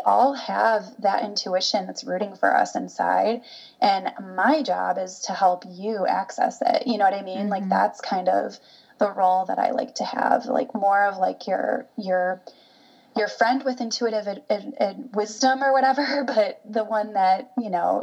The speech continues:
Speaker 1: is a life coach. <laughs>
Speaker 2: Mm-hmm.
Speaker 1: So.
Speaker 2: Yeah, and has the tools and the experience. Yeah, absolutely. So with that being said, what, what would you say is the most frequent thing that a client will come to you for? So understood that, you know, they might say, like,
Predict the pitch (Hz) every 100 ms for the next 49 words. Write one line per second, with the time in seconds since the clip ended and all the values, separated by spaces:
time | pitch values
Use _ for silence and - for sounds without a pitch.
0 | - 208 208 196 - - 247 247 - 240
1 | 254 240 233 214 247 320 254 247 226 226
2 | 226 - 226 208 196 196 202 190 202 208
3 | - 208 202 196 196 - 202 202 208 202
4 | - 220 208 208 - 208 202 196 - -
5 | - - - 285 277 311 277 311 294 277
6 | 269 220 240 - 240 240 269 269 269 226
7 | 214 226 233 - 214 208 196 - 208 202
8 | 202 - 208 208 202 - 190 196 196 190
9 | - 185 185 - - - - - 208 202
10 | 196 185 190 175 190 - 190 226 220 214
11 | - - - 247 233 - - 208 190 196
12 | 180 - - 202 190 185 202 202 185 -
13 | 202 185 175 170 -